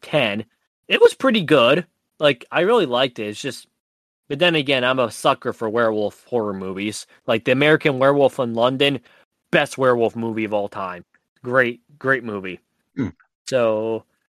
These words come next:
Speaker 1: oh, oh, I remembered this one time. Uh, I did see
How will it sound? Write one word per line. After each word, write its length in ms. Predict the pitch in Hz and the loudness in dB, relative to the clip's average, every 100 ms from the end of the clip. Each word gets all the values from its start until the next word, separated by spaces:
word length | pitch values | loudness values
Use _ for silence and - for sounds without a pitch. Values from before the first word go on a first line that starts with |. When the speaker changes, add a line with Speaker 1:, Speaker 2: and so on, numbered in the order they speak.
| _ 185 | _ 4
Speaker 1:
oh, 320 | 202 165 120 | 6 6 6
oh, 180 | 165 156 | 4 4
I 160 | 135 165 | 4 0
remembered 460 | 175 180 165 156 | 2 2 2 2
this 220 | 139 143 156 | 0 0 2
one 200 | 151 147 | 0 2
time. 380 | 143 127 120 123 | 2 2 0 -2
Uh, 280 | 131 123 120 _ _ - | 0 2 0 _ _ -2
I 80 | 147 | 0
did 180 | 190 | 0
see 220 | - 202 | -2 -6